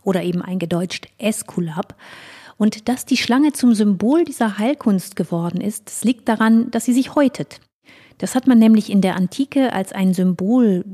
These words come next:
der Verjüngung und Heilung gedeutet. Und noch dazu soll Äskulap, also der begnadete Arzt unter den alten Göttern, mit Schlangen gearbeitet haben. Und dabei hat er dann gemerkt, die Dosis macht das Gift.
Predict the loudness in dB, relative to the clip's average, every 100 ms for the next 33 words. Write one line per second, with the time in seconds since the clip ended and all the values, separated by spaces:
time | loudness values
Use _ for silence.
0 | -6 -6 0 0 4 6 6 4 0 -4
1 | -6 -2 2 2 2 0 -2 -4 -4 -4
2 | -4 -6 -6 -20 -20 -20 -20 -12 -4 0
3 | 0 0 -2 -2 -2 0 0 -6 -4 -4
4 | -4 -6 -10 -12 -10 -12 -18 -16 -14 -12
5 | -8 -4 -4 -4 -4 -2 -2 -2 -4 -2
6 | -2 -2 -6 -6 -4 -2 -2 0 0 2
7 | 0 0 2 4 2 0 -2 -2 -4 -6
8 | -6 -6 -2 -4 -4 -20 -20 -20 -20 _
9 | -4 0 2 0 0 -2 -2 0 0 0
10 | -2 -6 -6 -4 -2 -2 -4 -6 -6 -6
11 | -6 -8 -6 -6 -6 -10 -20